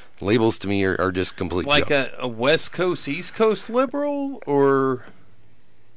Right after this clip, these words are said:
Speaker 1: I mean, I, I, I really don't know. I mean, I, I, I don't really play with the labels. I, I honestly don't. I mean, l-, labels
Speaker 2: So
Speaker 1: to me
Speaker 2: you're
Speaker 1: are just
Speaker 2: calling yourself
Speaker 1: completely
Speaker 2: that because
Speaker 1: non-existent.
Speaker 2: people call you that?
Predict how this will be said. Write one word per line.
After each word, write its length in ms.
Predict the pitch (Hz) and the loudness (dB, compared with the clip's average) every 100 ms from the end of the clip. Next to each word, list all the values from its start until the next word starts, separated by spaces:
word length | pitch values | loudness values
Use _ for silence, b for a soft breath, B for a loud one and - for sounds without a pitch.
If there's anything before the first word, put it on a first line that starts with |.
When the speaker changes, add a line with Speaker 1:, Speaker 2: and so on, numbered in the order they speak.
| - - - - - | -16 -16 -16 -14 2
Speaker 1:
I 60 | 139 | 4
mean, 160 | 135 | 4
I, 160 | 78 92 - - - | 4 0 -2 -10 0
I, 320 | 113 117 117 | 4 6 6
I 60 | 110 | 4
really 260 | 110 117 113 | 6 6 8
don't 160 | 113 | 8
know. 160 | 120 113 | 8 8
I 60 | |
mean, 160 | 95 98 | 8 4
I, 200 | 101 104 | 4 4
I, 20 | 98 90 - - | 2 -4 -8 -2
I 100 | 104 | 4
don't 160 | 123 | 6
really 200 | 131 139 | 8 6
play 260 | 107 117 120 | 6 6 6
with 140 | 107 | 6
the 80 | 110 | 4
labels. 500 | 104 104 - - - - - - | 4 4 2 -6 -12 -14 -8 0
I, 120 | 92 | 2
I 200 | 87 101 | 6 6
honestly 320 | 101 - 95 | 6 4 2
don't. 300 | 92 82 82 | 2 0 0
I 40 | |
mean, 160 | 87 85 | -2 -2
l-, 180 | - 85 - | -4 -8 -4
labels 300 | 98 117 113 | 2 4 4
Speaker 2:
So 120 | 190 | 4
Speaker 1:
to 60 | 185 | 4
me 60 | 104 | 4
Speaker 2:
you're 200 | 107 143 | 4 2
Speaker 1:
are 40 | |
just 100 | 190 | 4
Speaker 2:
calling 320 | 196 226 226 | 4 4 2
yourself 460 | 220 208 180 196 175 | 0 -2 0 0 0
Speaker 1:
completely 100 | 190 | 0
Speaker 2:
that 100 | 185 | 0
because 320 | 165 175 156 | -2 -2 -4
Speaker 1:
non-existent. 140 | - 185 | -6 -8
Speaker 2:
people 360 | 175 160 139 - | -8 -8 -10 -6
call 260 | 175 254 | -2 0
you 200 | 196 104 | -2 -6
that? 160 | 85 | -12